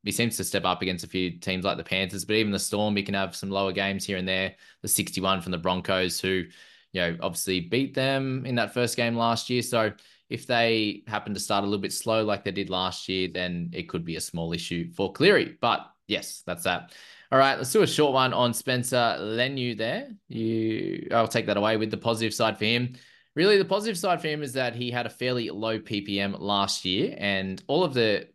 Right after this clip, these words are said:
previous years that he has had, and he's been in the league now for five seasons, his P P M has been well over a one. So if you look at twenty twenty-three, it was down at point eight seven. He got extra minutes. So,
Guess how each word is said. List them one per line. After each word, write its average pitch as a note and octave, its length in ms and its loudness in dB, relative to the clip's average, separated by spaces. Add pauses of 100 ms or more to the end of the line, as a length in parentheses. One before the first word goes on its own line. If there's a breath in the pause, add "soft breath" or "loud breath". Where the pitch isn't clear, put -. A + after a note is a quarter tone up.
(160)
previous A2 340 0
years C3+ 380 -2
that A2 140 -2
he G2 80 2
has F#2 100 -2
had, A#2 220 0 (260)
and F2+ 260 0
he's F2 140 -2
been F#2 200 0
in - 20 0
the F2 180 0
league F2 160 0
now F2 180 0
for G2 520 0
five D3+ 360 0
seasons, A2 440 2 (300 loud breath)
his B2+ 120 -2
P D3 160 4
P E3+ 100 2
M E3+ 80 4
has C#3 120 0
been A#2+ 180 0
well G#2+ 220 4
over G2+ 400 0
a F#2+ 220 -2
one. E2 460 -2
So - 140 -4
if G#2+ 80 -2
you B2 60 -2
look E3+ 220 2
at - 160 -6
twenty A#2+ 300 -2
twenty-three, G#2+ 720 0
it F#2+ 100 0
was F#2 120 -10
down A2+ 200 0
at - 140 -8
point G#2 320 -4
eight G2+ 220 0
seven. F3+ 480 2 (380 loud breath)
He B2 120 4
got E3 240 4
extra B2+ 340 0
minutes. G2+ 380 -2
So, G2+ 440 2